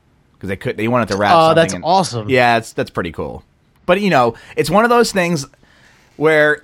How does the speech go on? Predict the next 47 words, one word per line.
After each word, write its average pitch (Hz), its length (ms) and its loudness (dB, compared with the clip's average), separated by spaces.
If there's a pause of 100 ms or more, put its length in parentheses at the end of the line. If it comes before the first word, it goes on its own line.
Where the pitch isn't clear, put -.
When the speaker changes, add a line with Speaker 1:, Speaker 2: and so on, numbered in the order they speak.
Speaker 1:
it's 147 160 0
a 165 40 -6
trip 214 240 0
to 175 80 -12
Disney, 185 360 2
but 143 120 -2
it's 131 100 -8
not 156 260 0
for 165 220 -2
maybe 151 260 -2
two 160 240 -4
or 156 80 0
three 143 200 -6
months. 147 520 -2
So 147 180 -2
you're 139 160 0
sitting 160 340 -4
there 139 220 0
on 131 120 -2
Christmas 131 320 -4
morning 135 300 -4
like, 117 260 -4
"Oh, 220 240 -6
well, 190 360 -2 (100)
thanks." 151 500 -4 (260)
And 196 100 2
it's 190 140 -4
sort 349 160 0
Speaker 2:
Well, 226 160 2
Speaker 1:
of, 170 100 -18 (120)
it's 190 100 -10
sort 175 160 -2
of 110 60 -4
Speaker 2:
dude, 240 140 4
Speaker 1:
weird. - 60 -2
Speaker 2:
so 208 80 2
what 196 140 4
was 240 140 2
it 226 60 6
like 190 260 2
when 151 120 0
you 147 100 0
got 143 320 -2
the, 143 160 2
uh, 135 400 0 (100)
the, 131 480 -2 (400)
like, 135 380 -4